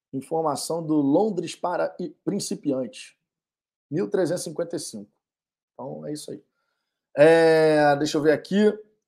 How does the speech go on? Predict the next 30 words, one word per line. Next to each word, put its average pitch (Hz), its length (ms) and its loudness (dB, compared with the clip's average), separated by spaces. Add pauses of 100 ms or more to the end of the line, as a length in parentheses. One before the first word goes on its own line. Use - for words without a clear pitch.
Alan 175 200 6
Leandro, 214 440 8
já 185 120 4
conversei 196 400 0
com 196 140 -6
o - 20 -14
Textor 190 440 -2
e 175 40 -4
sua 202 180 -6
entrada 180 380 -2
está - 220 -4
liberada 185 460 0
no 175 120 -8
Crystal 190 400 0
Palace. 165 560 2
Eu 180 100 4
tô 226 160 6
tentando, 233 580 4
cara. 113 300 -6 (600)
Tô - 100 -10
tentando 214 460 2
fazer 185 260 0
contato 170 540 -2
aí 165 180 -2
pra 196 160 -4
ver 160 120 -6
se, 151 520 -4 (480)
se - 160 -4
autorizam, 175 880 0 (640)
tá? 170 320 2